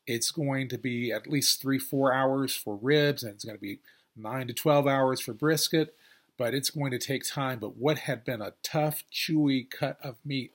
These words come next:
is now going to be very soft and tender and moist, and you're gonna just love it melt in your mouth. And, uh, this is what the Word of God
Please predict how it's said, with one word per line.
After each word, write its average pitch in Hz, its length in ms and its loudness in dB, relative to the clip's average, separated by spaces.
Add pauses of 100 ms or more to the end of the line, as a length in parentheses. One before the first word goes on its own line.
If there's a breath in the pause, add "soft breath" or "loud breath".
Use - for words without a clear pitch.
is 117 260 -4
now 127 460 -4
going 117 300 -8
to 107 60 -8
be 104 340 -4 (680 soft breath)
very 123 240 0
soft - 640 2
and 104 240 -14
tender 123 540 -4
and 104 340 -14
moist, 120 680 -4
and 104 500 -12 (560 loud breath)
you're 104 160 -6
gonna 95 280 -10 (120)
just - 340 -10
love 104 280 -6
it - 80 -12 (100)
melt 104 300 -12
in - 60 -20
your - 180 -20
mouth. 139 340 -2 (1600 loud breath)
And, 139 440 2
uh, 135 380 6 (100)
this 170 300 4
is 147 100 0
what 156 220 4
the 135 80 0
Word 131 460 2
of - 200 -8
God 98 600 -8